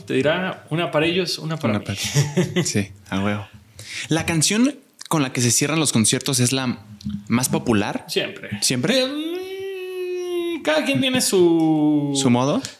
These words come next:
Speaker 1: Güey, Radiohead, la canción más popular de Radiohead, según yo, hasta la fecha es Creep. Vamos a dejar que Spotify nos corrobore eso.
Speaker 2: Ok.
Speaker 1: Y esos güeyes tocan Creep creo que una vez al año, güey. Así,
Speaker 2: Ah.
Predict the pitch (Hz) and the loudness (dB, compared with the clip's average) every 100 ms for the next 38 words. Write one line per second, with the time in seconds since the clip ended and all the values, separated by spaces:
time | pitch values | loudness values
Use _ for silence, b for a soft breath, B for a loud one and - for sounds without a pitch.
0 | - 247 233 165 208 302 285 196 180 165 | -2 2 4 6 4 6 6 4 2 2
1 | 185 208 302 233 208 208 202 226 196 214 | 2 0 0 0 2 4 6 6 4 4
2 | 233 190 107 156 180 208 208 190 151 143 | 4 2 0 0 2 4 4 4 2 2
3 | 180 185 208 156 - 175 - 196 180 170 | 2 0 2 0 2 0 2 0 0 0
4 | 151 135 135 165 160 147 - 156 156 147 | 0 0 -2 -4 -2 -4 -2 -2 -2 -2
5 | 127 123 - 123 117 135 147 147 143 147 | -4 -4 -6 -6 -2 0 2 4 2 0
6 | 285 277 _ b b b 113 113 120 254 | -6 -10 _ b b b -6 -4 -4 -6
7 | - - 120 139 208 269 262 - - _ | -12 -12 -2 -2 2 2 2 -4 -10 _
8 | _ - 214 254 220 220 220 254 240 196 | _ -4 0 0 0 -2 0 -2 0 0
9 | 190 208 220 208 196 175 214 165 113 110 | 2 2 2 2 2 2 0 0 -2 -6
10 | - - - 120 123 147 175 147 139 131 | -8 -10 -6 -2 2 4 4 2 2 -2
11 | 127 | -4